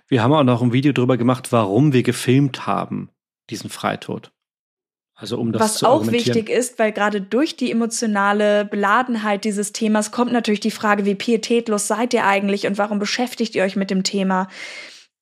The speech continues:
Speaker 2: Ja, aber es ist eben irgendwie wichtig, diese Hürde abzubauen.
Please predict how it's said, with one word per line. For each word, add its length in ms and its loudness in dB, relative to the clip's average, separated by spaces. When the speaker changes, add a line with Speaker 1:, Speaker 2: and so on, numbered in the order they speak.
Speaker 2:
Ja, 380 2
aber 160 2
es 120 -2
ist 200 -4
eben 180 0
irgendwie 300 0
wichtig, 260 -2
diese 260 -2
Hürde 240 0
abzubauen. 680 -8